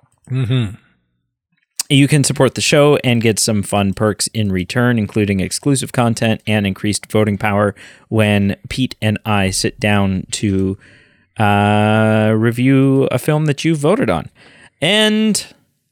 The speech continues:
Speaker 1: Did
Speaker 2: we
Speaker 1: I
Speaker 2: have
Speaker 1: voted on?
Speaker 2: merch. No, that, well, yeah, sometimes.
Speaker 1: Yeah, sometimes I do.
Speaker 2: Yeah, yeah. And we have merch.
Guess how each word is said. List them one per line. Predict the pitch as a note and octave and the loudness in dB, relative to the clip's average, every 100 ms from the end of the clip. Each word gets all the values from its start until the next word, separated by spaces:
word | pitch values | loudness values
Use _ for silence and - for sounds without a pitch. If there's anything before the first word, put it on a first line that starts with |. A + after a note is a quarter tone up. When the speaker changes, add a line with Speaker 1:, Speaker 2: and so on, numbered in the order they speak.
| _ _ _ - | _ _ _ -4
Speaker 1:
Did | B2+ | 0
Speaker 2:
we | B2 | 2
Speaker 1:
I | D3+ | 4
Speaker 2:
have | - | 2
Speaker 1:
voted | F#3+ G3 | 2 2
on? | G#3 A#3 - | 2 0 -2
Speaker 2:
merch. | - - - _ _ _ _ _ | -8 -12 -12 _ _ _ _ _
No, | C#3 C#3 | -2 2
that, | C3+ - | 2 2
well, | F3 D3 | 2 2
yeah, | D3+ D#3 F#3+ | 0 -2 -4
sometimes. | - F#3+ - F#3 F#3+ - - _ _ _ - | -4 -2 -2 -2 -4 -8 -12 _ _ _ -16
Speaker 1:
Yeah, | F2 | -16
sometimes | - F#2 E2+ F2 | -14 -14 -14 -18
I | F2 | -20
do. | - G2 - _ _ _ - | -20 -20 -20 _ _ _ -10
Speaker 2:
Yeah, | F#3+ - _ - - | -8 -8 _ -16 -8
yeah. | - F3+ D#3+ | -6 -6 -2
And | G#3+ | 0
we | E4+ | 2
have | C#4 | 2
merch. | C#4+ D#4 - - | 2 2 0 -8